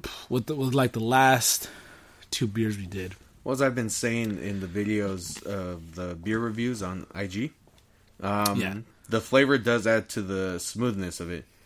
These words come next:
Speaker 2: 'Cause
Speaker 1: It
Speaker 2: if
Speaker 1: does.
Speaker 2: it's
Speaker 1: They're kinda connected,
Speaker 2: Yeah,
Speaker 1: you know?
Speaker 2: if it's bitter or just really dry, like, it's not smooth.
Speaker 1: Mm.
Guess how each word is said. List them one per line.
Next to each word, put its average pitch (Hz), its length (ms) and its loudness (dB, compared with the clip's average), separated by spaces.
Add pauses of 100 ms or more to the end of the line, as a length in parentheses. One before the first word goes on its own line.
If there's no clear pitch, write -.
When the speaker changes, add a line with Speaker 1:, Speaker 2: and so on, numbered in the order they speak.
(140)
Speaker 2:
'Cause - 120 4
Speaker 1:
It 165 60 10
Speaker 2:
if 127 80 4
Speaker 1:
does. 165 320 12
Speaker 2:
it's 120 100 -6
Speaker 1:
They're 147 120 6
kinda 185 220 10
connected, 107 600 -2
Speaker 2:
Yeah, 117 160 4
Speaker 1:
you 104 80 4
know? - 20 0
Speaker 2:
if 104 100 0
it's 143 200 4
bitter 135 840 6
or 113 120 2
just 104 240 -6
really 117 320 0
dry, 101 400 0
like, 107 180 0
it's 101 240 -4
not 98 420 -4
smooth. 101 480 -4
Speaker 1:
Mm. 92 60 -16